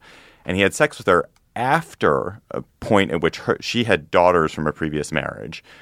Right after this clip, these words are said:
Her daughter from previous marriage who had significant influence on her care. And a doctor had said, "Well, she can't, she can no longer consent to having sex. And so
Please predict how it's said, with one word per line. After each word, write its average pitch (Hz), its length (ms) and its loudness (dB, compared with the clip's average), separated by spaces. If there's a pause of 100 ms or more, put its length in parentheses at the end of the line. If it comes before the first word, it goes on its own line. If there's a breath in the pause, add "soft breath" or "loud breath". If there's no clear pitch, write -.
(160 loud breath)
Her 87 120 4
daughter 92 320 6
from 87 160 -2
previous 78 240 -4
marriage 76 400 0
who 71 460 0
had 69 260 -4
significant 73 580 -4 (220)
influence 73 480 -4
on 69 60 -6
her 69 100 -6
care. 64 460 -4 (400 soft breath)
And 87 180 0
a 80 60 0
doctor 95 560 2
had 73 160 -4
said, 80 240 0
"Well, 82 120 2
she - 160 -8
can't, - 400 -4
she - 160 -8
can 87 140 -4
no 80 140 4
longer 71 280 0
consent 69 600 -6
to 67 400 -6
having 64 260 -6
sex. - 440 -8 (380 loud breath)
And 65 140 -2
so 64 520 2